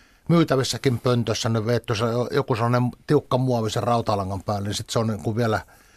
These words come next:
oksaystävällisempi ja muuta. Kyllä se tota,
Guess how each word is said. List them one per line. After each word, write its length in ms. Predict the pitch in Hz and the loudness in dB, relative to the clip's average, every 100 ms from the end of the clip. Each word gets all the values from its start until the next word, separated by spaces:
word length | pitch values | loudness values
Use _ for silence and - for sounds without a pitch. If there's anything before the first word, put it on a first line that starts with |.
| - - | -4 2
oksaystävällisempi 1200 | 151 - 131 123 120 - 104 104 107 107 101 113 | 2 2 2 2 0 -2 0 0 -2 -2 -2 0
ja 100 | 110 | 0
muuta. 260 | 123 113 - - - - _ - | 0 -2 -6 -10 -20 -20 _ 0
Kyllä 260 | 220 196 151 | 4 6 4
se 120 | 190 | 2
tota, 360 | 196 - 175 | 2 4 2